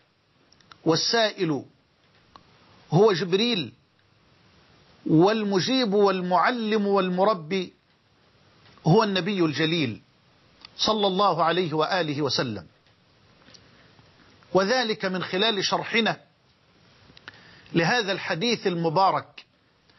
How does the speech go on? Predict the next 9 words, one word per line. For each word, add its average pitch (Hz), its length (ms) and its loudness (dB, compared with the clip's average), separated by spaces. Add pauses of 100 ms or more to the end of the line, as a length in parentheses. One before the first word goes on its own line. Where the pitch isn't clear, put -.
(360)
الذي 190 320 2
رواه 185 340 2
الإمام 190 420 -2
البخاري 180 480 -2
مختصرا، 147 760 -2 (840)
والإمام 196 480 0
مسلم، 143 480 -4 (880)
والإمام 165 640 0 (120)
أحمد، 135 360 -6